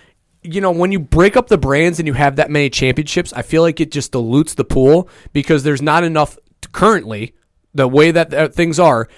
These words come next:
there's just not enough top-tier talent that can carry, you know, each show and be number one contenders for each show. Because when you look at Raw, it's like, all right, who's gonna, now,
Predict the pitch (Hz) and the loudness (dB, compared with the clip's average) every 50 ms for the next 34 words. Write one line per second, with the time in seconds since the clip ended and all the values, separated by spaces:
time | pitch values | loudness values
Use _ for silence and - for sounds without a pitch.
0 | _ _ - 143 139 139 180 175 - 185 175 170 175 170 156 147 156 156 151 - | _ _ -6 -6 -6 -4 -6 -8 -6 -4 -2 -2 -2 -2 -2 -2 0 0 -2 -2
1 | - _ - - - - 160 156 - - - - 175 165 147 - - - 147 143 | -8 _ -16 -8 -4 -2 -2 -2 -4 -8 -6 -2 0 0 0 -2 -4 -4 -4 -2
2 | 156 180 208 214 _ _ _ _ _ _ _ _ _ - 156 135 - - 160 156 | 0 -2 -2 -4 _ _ _ _ _ _ _ _ _ -2 -2 -2 -2 -4 -8 -8
3 | 139 - - - 165 175 180 180 170 160 151 143 131 123 120 117 - _ _ _ | -8 -10 -10 -4 0 2 2 2 2 2 0 -2 -2 -4 -6 -8 -12 _ _ _
4 | _ _ _ 151 151 151 151 143 131 - 156 170 - - - - - 151 143 151 | _ _ _ -4 -2 0 0 0 -2 -4 -6 -6 -4 -4 -4 0 2 4 6 6
5 | 156 151 139 123 143 156 151 151 147 143 139 131 139 135 127 - 147 131 - - | 4 4 2 0 -2 -2 0 -2 -2 -2 0 0 -2 -2 -2 -4 -6 -6 -4 -2
6 | 147 143 131 117 - - 139 127 120 - - 143 127 123 127 120 - 151 135 - | -2 -2 -2 -4 -6 -8 -8 -8 -8 -6 -6 -6 -4 -4 -6 -2 0 0 0 -2
7 | - - - _ _ 143 147 151 156 147 143 170 180 - 185 135 120 135 170 180 | -4 -12 -20 _ _ -4 -2 -2 0 0 0 0 0 0 0 -2 0 2 4 4
8 | 165 147 139 127 - 147 139 - - 139 139 131 120 113 117 - - - 170 185 | 6 4 4 2 0 0 0 0 0 0 0 0 0 -2 -4 -8 -6 -4 -4 -2
9 | 190 180 160 190 185 175 151 - 156 156 165 180 175 | -2 -4 -4 -4 -4 -4 -6 -4 -2 0 0 0 -2